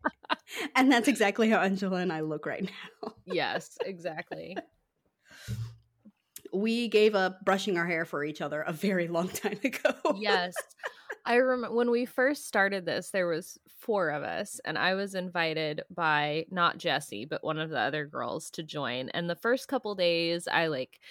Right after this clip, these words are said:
Speaker 1: got up a couple minutes early. I got dressed. I brushed my hair. I put on a little bit of makeup so I didn't look like it. Like, two days in, I was like, "Nobody else cares.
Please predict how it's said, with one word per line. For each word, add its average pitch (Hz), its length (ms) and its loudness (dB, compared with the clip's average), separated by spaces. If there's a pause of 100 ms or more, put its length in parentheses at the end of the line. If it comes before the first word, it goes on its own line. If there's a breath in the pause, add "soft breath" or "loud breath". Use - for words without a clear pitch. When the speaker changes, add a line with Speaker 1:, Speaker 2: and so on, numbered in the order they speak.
(300 loud breath)
Speaker 1:
got 175 220 6
up 165 180 0
a 170 40 -4
couple 160 340 -6
minutes 147 360 -8
early. 247 680 4
I - 100 0
got 143 240 -4
dressed. 240 540 2
I 160 60 -6
brushed 135 300 -6
my 143 80 -8
hair. 226 520 0
I 160 80 -2
put 170 160 -10
on 151 160 -2
a 143 60 -6
little 147 200 -4
bit 147 100 -6
of 135 80 -4
makeup 214 640 0
so - 140 -2
I - 20 2
didn't 160 160 0
look 151 160 -4
like 170 140 -4
it. 165 100 -6
Like, 208 260 0
two 277 240 -2
days 214 280 6
in, 151 180 0
I 151 80 2
was 175 220 -2
like, 185 180 -2
"Nobody 202 340 -2
else 151 240 0
cares. - 500 -10